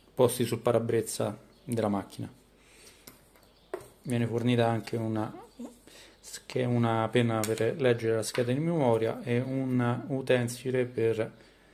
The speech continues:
staccare più agevolmente la cover originale. Ci sono altre istruzioni e questo è quanto. Vediamo di installarla insieme.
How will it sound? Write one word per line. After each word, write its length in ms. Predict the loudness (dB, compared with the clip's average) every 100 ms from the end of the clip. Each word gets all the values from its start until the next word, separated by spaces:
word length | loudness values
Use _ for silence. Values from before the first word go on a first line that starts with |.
| -20 _ -16
staccare 560 | -8 -4 -2 2 2
più 160 | 2 0
agevolmente 1000 | 0 0 2 0 -2 -4 -6 -8 -8 -10 -20 -18 -4
la 180 | 0 2
cover 520 | 2 0 0 -6 -16 -20 _ -16
originale. 800 | -4 -4 -2 -4 -4 -4 -8 -16 -20 -20 -20 -20 -20 -20 -20 -20 -20 -20 -20 _ -6 -2
Ci 100 | 0
sono 180 | 0
altre 220 | -2 -2 -2
istruzioni 840 | -2 -8 -8 2 6 6 4 -2 -4 -6 -14 -20 -20 -20 -20 -20 -20 -20 -20 -20 -20 -20 -20 -20 -20 -20 _
e 140 | -8 -4
questo 460 | -6 -6 -6 -8 -6
è 120 | -8
quanto. 440 | -6 -8 -10 -18 -20 -14
Vediamo 460 | -8 -2 -2 -2 -4
di 320 | -6 -8 -6
installarla 800 | -6 -2 -2 -2 -4 -6 -8 -8
insieme. 560 | -10 -10 -10 -10 -12